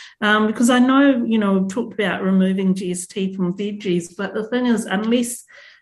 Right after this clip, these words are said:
that removal is tied to a clause that the full price must be passed on by the retailer,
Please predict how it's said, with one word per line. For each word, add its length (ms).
that 480
removal 800
is 240
tied 460
to 180
a 140
clause 400
that 100
the 80
full 240
price 420
must 240
be 80
passed 440
on 240
by 160
the 80
retailer, 760